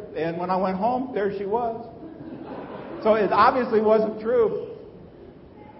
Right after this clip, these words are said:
Church even printed a directory that listed only Nancy Kolb.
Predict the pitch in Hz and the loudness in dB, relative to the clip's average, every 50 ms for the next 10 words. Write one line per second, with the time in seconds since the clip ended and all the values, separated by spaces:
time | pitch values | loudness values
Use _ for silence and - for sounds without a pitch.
0 | - - - - - - - 247 277 269 - 240 214 190 180 190 - - 208 208 | -20 -20 -20 -20 -20 -4 0 0 0 0 0 -2 -2 -2 -4 -6 -4 0 0 2
1 | 208 208 196 175 185 175 185 180 190 220 226 226 - 220 214 196 - 175 180 - | 2 2 2 2 2 0 2 4 4 4 4 4 2 2 2 4 4 4 2 2
2 | 185 196 196 196 185 170 190 185 190 185 180 175 175 180 175 190 190 208 202 196 | 2 0 0 0 0 2 2 2 2 0 -2 -2 -4 -4 -4 -2 -2 -2 -2 -4
3 | 208 196 - - 214 226 220 170 135 208 - - - | -6 -8 -4 0 2 4 4 2 2 -2 -6 -10 -12